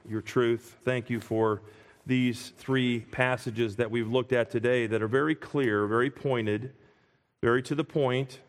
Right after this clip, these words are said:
as it relates to our involvement with the world. And Lord, it seems that you have talked a lot about this. And interestingly enough, you know all about it because experientially,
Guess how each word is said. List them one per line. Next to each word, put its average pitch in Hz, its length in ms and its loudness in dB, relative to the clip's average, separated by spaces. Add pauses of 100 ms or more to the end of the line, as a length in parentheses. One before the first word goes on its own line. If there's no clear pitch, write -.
(600)
as 113 160 0
it 117 60 0
relates 117 440 0
to 117 240 -2
our 117 380 2
involvement 120 720 -2
with 120 140 -4
the 107 60 0
world. 101 460 -2 (1400)
And 127 120 2
Lord, 131 200 6
it 123 80 0
seems 147 420 -4
that 123 120 2
you 127 220 0
have 123 260 0
talked 131 320 0
a 127 60 4
lot 123 280 2
about 117 360 2
this. 101 400 -8 (1600)
And 120 140 -2
interestingly 156 600 0
enough, 147 320 0
you 156 100 2
know 156 200 2
all 180 220 2
about 113 320 2
it 123 140 -2
because 123 360 0
experientially, 139 920 -2